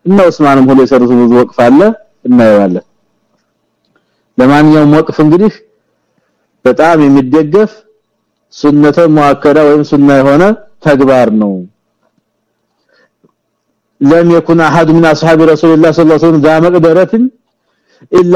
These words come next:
ወቀፈ" ይላል። ከነብዩ ሰሃቦች አቅም ያለው ሆኖ ችሎታ ኑሮት ወቅፍ ያላስቀመጠ፣ ሰደቃ ያላስቀመጠ የለም፣ ሰደቀተ ጃሪያ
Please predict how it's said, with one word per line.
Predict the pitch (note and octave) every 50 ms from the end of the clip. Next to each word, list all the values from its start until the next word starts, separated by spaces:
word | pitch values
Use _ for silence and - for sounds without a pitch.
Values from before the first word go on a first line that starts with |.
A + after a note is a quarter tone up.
| F3 E3
ወቀፈ" | E3 D#3+ D#3 D#3 - D#3+ B2+ D3 D3
ይላል። | C3+ A#2 A2+ G2+ G2 - _ _ _ _ _ _ _ _ _ _ _ _ _ _ _ _ _
ከነብዩ | - C#3+ D3+ E3 E3 E3+ F3+ F3+
ሰሃቦች | - F#3+ F3 E3+ E3+ F3 G3+ G#3 - - - - _ _ -
አቅም | D3+ D#3+ E3+ E3+ F3+ F3
ያለው | F3+ F3 F3 F3 F3 F3 E3+
ሆኖ | D#3+ F#3+ G#3 A#3+ C#4 D#4+ F4 F4 - _ _ _ _ _ _ _ _ _ _ -
ችሎታ | - E3 E3+ F3+ F#3 F3 G3 F#3
ኑሮት | F#3 F#3+ G3+ G#3+ B3 C4 B3+ - F3
ወቅፍ | D3 D#3 F#3 F#3+ F#3+ -
ያላስቀመጠ፣ | F#3+ E3+ E3 E3 D#3 - - F3 D#3+ E3 E3 E3 F#3 E3+
ሰደቃ | - F3 E3 E3+ D#3
ያላስቀመጠ | F3 E3 D#3+ D#3 D3+ - E3+ D#3+ D#3+ D#3+ D#3+
የለም፣ | D#3 C3+ C3 B2+ B2+
ሰደቀተ | B2 C3+ B2+ B2+ B2 B2 A2+
ጃሪያ | A#2 A#2 A2+ A2 G#2+ G2+